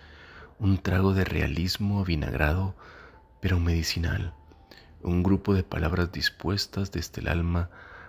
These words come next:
para construir un paso entre los fantasmas pasados, los espíritus futuros y la levedad del presente. Ahora entiendo los gatos.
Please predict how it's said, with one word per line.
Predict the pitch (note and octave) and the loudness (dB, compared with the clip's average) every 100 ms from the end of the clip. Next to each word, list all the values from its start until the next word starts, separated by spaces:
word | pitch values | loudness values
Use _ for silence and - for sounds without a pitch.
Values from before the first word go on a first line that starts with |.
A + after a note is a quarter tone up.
| - | -12
para | - - | -8 -8
construir | - D2+ E2 - - D#2 E2+ F#2 | -6 -6 -4 -6 -4 -4 0 0
un | F#2+ E2+ | 0 -2
paso | - - - - B1 - - - - - - | -4 -2 0 -2 -6 -14 -20 -20 -20 -20 -20
entre | - E2+ - | -4 -4 0
los | E2+ - | -2 0
fantasmas | E2+ E2 - F#2 - G#2+ - | 0 0 0 -4 -2 -4 -4
pasados, | - E2+ D#2+ - - G1+ - - - - - - - - | -6 -6 -4 -6 -8 -8 -8 -12 -20 -20 -20 -20 -20 -14
los | - C2 - | -6 -4 -2
espíritus | D#2 - - F2 F2+ - F2+ | -2 -6 -4 -2 -2 -2 -6
futuros | - F#2+ - D#2+ - - - - - - - - _ _ - - | -4 -8 -4 -6 -6 -6 -8 -8 -20 -20 -20 -20 _ _ -20 -8
y | E2+ | -4
la | D#2 | -2
levedad | D2+ D2+ C#2 D2 D#2+ E2 | 0 0 0 2 2 2
del | D#2+ E2 | -2 -4
presente. | - - - E2 - - - - _ _ _ _ _ - _ _ _ - _ _ | -4 -4 -4 -6 -8 -10 -12 -12 _ _ _ _ _ -20 _ _ _ -20 _ _
Ahora | - E2 F#2+ | 0 0 2
entiendo | G2+ F#2 F2+ E2 D2 | 0 0 2 2 2
los | B1 - | -2 -2
gatos. | - - - - - | -4 -6 -6 -6 -6